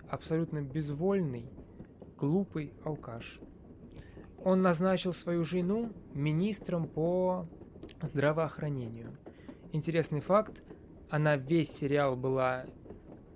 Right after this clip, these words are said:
это спойлер, перемотайте на пятнадцать секунд, если хотите посмотреть.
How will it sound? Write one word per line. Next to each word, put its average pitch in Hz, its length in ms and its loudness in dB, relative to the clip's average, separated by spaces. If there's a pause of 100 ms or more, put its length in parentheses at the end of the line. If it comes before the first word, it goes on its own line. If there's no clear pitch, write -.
это - 180 -6
спойлер, 117 600 -2
перемотайте 123 500 -2
на 123 60 -4
пятнадцать - 300 -10
секунд, 180 280 -2
если 127 160 -4
хотите 131 260 -8
посмотреть. 120 480 -8